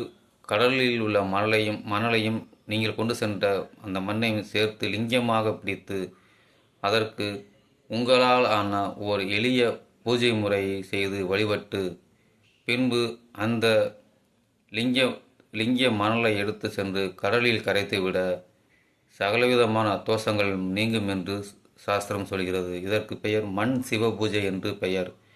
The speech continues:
இதை செய்து, வாஸ்து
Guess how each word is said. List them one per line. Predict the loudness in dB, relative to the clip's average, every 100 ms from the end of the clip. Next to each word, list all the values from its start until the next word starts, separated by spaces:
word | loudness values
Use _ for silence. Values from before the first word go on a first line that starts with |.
| _ _ _ _
இதை | -2 0 0 -2 -10 _ _ -4
செய்து, | 0 0 0 -4 -6 _ _ _ _ _ _ _ _ _
வாஸ்து | -2 -2 -2 -4